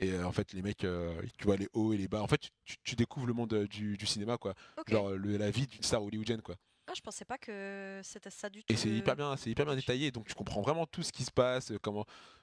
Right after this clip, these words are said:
Speaker 1: euh, ce qu'ils font, euh, euh, tu vois les soirées, tu vois vraiment tout, et c'est,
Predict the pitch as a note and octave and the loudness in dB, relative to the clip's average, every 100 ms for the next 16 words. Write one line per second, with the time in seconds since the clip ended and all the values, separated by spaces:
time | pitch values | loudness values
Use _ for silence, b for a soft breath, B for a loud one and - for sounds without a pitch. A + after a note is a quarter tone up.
0 | - F2+ F2+ F2 F2 - A#2+ - A#2+ A#2 | -2 0 2 0 0 0 -4 -4 -2 0
1 | A2+ G#2 F#2 F#2 F2+ F#2+ B B B F2 | 0 0 0 0 -2 -4 B B B 0
2 | F2+ - G#2 G2 G2 - G#2 G#2 A2 A2 | 0 0 0 0 0 0 -2 0 0 0
3 | A2 - F#2+ F#2+ F#2 A2 C3 - D3 A#2 | 0 -4 -4 -2 0 0 -2 -2 0 0
4 | - F2+ F2+ F2+ | 0 0 0 0